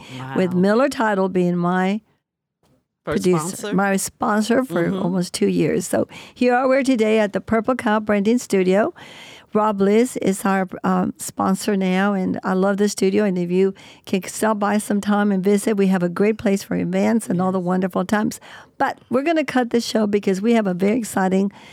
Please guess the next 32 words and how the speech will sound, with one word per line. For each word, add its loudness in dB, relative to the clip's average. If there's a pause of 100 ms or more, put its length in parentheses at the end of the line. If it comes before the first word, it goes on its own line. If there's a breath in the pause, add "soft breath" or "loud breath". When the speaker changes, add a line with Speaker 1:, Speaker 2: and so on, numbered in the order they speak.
(360 loud breath)
Speaker 1:
guest, -2
number 2
one, 2
and 0
a 0
guest 0
that 2
has 0
to -2
fly 0
to -2
Washington, 0
D 2
C 0
from 0
our 2
show. 0 (240 loud breath)
He's 0
gonna 2
have 2
to -6 (100)
cut 0
us -2
short 2 (240 loud breath)
because -2
he's 0
gotta 0
go 0
do 2
more 2
important 0
things. -2